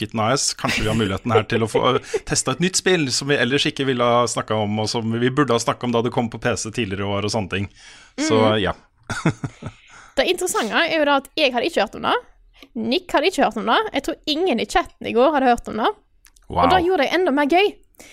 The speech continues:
Speaker 2: Fordi
Speaker 1: så
Speaker 2: at
Speaker 1: kult.
Speaker 2: jeg fikk, jeg fikk jo dette, jeg fikk kodet deg til spillet. Eh, så jeg får se hva jeg, eh, kanskje det, kanskje det blir en anmeldelse.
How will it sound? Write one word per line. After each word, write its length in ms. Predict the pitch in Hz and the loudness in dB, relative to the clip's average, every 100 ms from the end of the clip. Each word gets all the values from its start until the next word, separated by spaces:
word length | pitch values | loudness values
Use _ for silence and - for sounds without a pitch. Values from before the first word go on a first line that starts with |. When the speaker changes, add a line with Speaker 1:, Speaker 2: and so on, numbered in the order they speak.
| - - | -20 -4
Speaker 2:
Fordi 180 | - 339 | 0 4
Speaker 1:
så 80 | 294 | 4
Speaker 2:
at 60 | |
Speaker 1:
kult. 160 | 190 - | 4 0
Speaker 2:
jeg 280 | - - - - | -8 -10 -18 -2
fikk, 180 | 359 - | -2 -2
jeg 400 | 277 277 262 262 247 | 0 2 4 2 -2
fikk 240 | 302 - | -6 -2
jo 60 | 240 | -4
dette, 200 | 247 233 220 220 220 214 - _ - - - - - _ _ | 0 0 0 0 0 -4 -16 _ -20 -18 -18 -20 -20 _ _
jeg 260 | - 240 240 | 2 4 2
fikk 240 | - 285 262 233 | -2 -2 2 0
kodet 240 | 247 262 214 | 2 0 2
deg 160 | 214 208 | 2 -2
til 80 | 233 | 0
spillet. 400 | 226 202 320 466 _ _ _ _ _ _ _ - | 0 4 2 2 _ _ _ _ _ _ _ -2
Eh, 400 | 262 262 262 254 | 2 2 2 0
så 140 | - | -2
jeg 80 | 240 | -4
får 80 | 247 | -2
se 80 | 254 | -4
hva 140 | 240 | -2
jeg, 140 | 214 214 | -2 -2
eh, 280 | 208 202 214 | -2 -2 -2
kanskje 240 | 240 240 - | -2 -2 -4
det, 80 | - | 0
kanskje 220 | 320 320 | 2 2
det 80 | 277 | 4
blir 160 | 277 | 2
en 80 | 202 | 4
anmeldelse. 460 | 226 190 175 254 | 0 -2 0 0